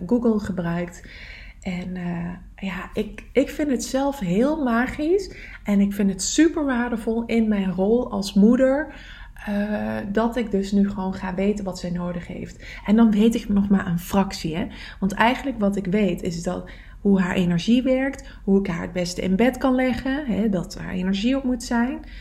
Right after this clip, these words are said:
Ik let nu dus ook bij, op bij de signaaltjes dat ik haar in bed leg als zij aangeeft dat ze moe is. Dus niet eerder dan dat. Ehm, en ik heb dus ook geleerd dat, eh,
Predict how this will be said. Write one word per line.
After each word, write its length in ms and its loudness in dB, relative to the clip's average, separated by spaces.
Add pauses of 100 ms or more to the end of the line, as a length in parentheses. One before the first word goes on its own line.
(300)
Ik 360 -4
let 340 2
nu 140 4
dus 180 0
ook 160 0
bij, 240 -2
op 160 -2
bij 160 0
de 120 -4
signaaltjes 580 -2
dat 180 -6
ik 80 -8
haar 200 -6
in 180 0
bed 240 2
leg 220 -12
als 180 -8
zij 240 2
aangeeft 400 -8
dat 160 -8
ze 140 -2
moe 380 4
is. 220 -6
Dus 220 0
niet 500 4
eerder 340 2
dan 200 -2
dat. 440 -6 (640)
Ehm, 480 2 (840)
en 160 2
ik 120 -2
heb 160 -4
dus 220 -2
ook 200 2
geleerd 680 -2
dat, 440 -4
eh, 420 -10